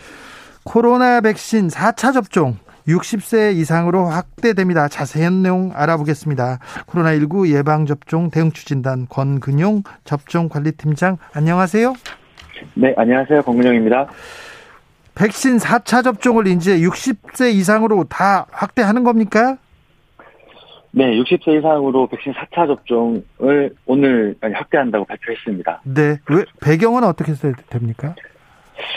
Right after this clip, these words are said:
Speaker 2: 네, 지금 오미크론 변이 유행이 계속되고 있고,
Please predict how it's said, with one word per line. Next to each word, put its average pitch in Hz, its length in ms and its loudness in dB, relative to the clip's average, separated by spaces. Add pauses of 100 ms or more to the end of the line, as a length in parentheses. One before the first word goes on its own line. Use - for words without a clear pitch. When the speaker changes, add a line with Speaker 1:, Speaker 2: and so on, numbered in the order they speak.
Speaker 2:
네, 123 280 4
지금 139 580 0
오미크론 160 680 0
변이 135 640 -6
유행이 123 300 -2
계속되고 131 540 -2
있고, 95 520 -2